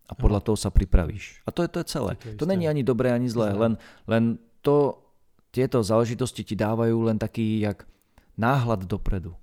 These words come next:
Speaker 2: Mhm. Že pripravím sa na, na možnosti, ktoré by mohli
Speaker 1: Áno,
Speaker 2: nastať.
Speaker 1: áno, áno. Zase netreba sa toho nejak obávať,
Speaker 2: Mhm.
Speaker 1: ok, že „Ježiši, no a teraz čo? Budem mať zlý rok, ježiš, a padne“, e, nie, nie, to, toto nie.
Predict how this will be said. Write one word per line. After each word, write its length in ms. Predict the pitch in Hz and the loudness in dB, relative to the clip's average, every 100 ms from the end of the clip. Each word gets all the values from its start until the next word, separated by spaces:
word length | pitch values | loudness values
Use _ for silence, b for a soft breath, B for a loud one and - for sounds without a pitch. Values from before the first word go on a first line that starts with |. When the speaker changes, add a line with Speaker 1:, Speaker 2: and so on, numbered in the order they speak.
| _ _ | _ _
Speaker 2:
Mhm. 400 | 110 92 156 - _ _ _ _ - | -12 -10 -12 -18 _ _ _ _ -14
Že 140 | 131 | -10
pripravím 320 | 139 147 143 | -10 -8 -8
sa 160 | 123 123 | -8 -10
na, 80 | 120 | -10
na 140 | 110 120 | -8 -8
možnosti, 560 | 123 113 113 120 113 | -8 -6 -6 -6 -8
ktoré 240 | 110 - 107 | -12 -12 -6
by 80 | |
mohli 160 | 302 214 | -2 2
Speaker 1:
Áno, 180 | 120 98 | 2 0
Speaker 2:
nastať. 200 | 98 107 | -2 -2
Speaker 1:
áno, 180 | 95 87 95 | -2 -2 -4
áno. 160 | 90 80 B | -6 -8 B
Zase 200 | - 120 | -4 -2
netreba 300 | 139 156 139 | -2 -2 -2
sa 140 | 127 107 | -2 -2
toho 140 | 113 | -2
nejak 200 | 95 85 | -2 -4
obávať, 640 | 90 85 101 110 127 143 - | -4 0 2 2 0 -2 -8
Speaker 2:
Mhm. 80 | |
Speaker 1:
ok, 120 | 120 110 | -6 -4
že 160 | 120 95 | -2 -4
„Ježiši, 500 | 92 120 104 90 - | -4 -2 -2 -6 -8
no 160 | 101 98 | -6 -6
a 80 | |
teraz 260 | 92 104 87 | -6 -6 -8
čo? 240 | - 98 87 B B | -10 -12 -12 B B
Budem 160 | 120 123 | -2 0
mať 140 | 107 92 | 0 -2
zlý 180 | 101 101 | -4 -2
rok, 240 | 104 98 | -4 -2
ježiš, 600 | 117 123 113 104 98 92 | -2 0 -2 -4 -6 -8
a 60 | 101 | -8
padne“, 320 | - 110 101 | -4 -4 -4
e, 60 | 104 120 101 | -4 -2 -2
nie, 160 | 101 95 92 | -4 -6 -6
nie, 180 | 107 127 101 - | -6 -6 -8 -10
to, 140 | - 131 | -6 -6
toto 360 | - 139 107 120 | -4 -8 -4 -4
nie. 240 | 110 87 | -2 -6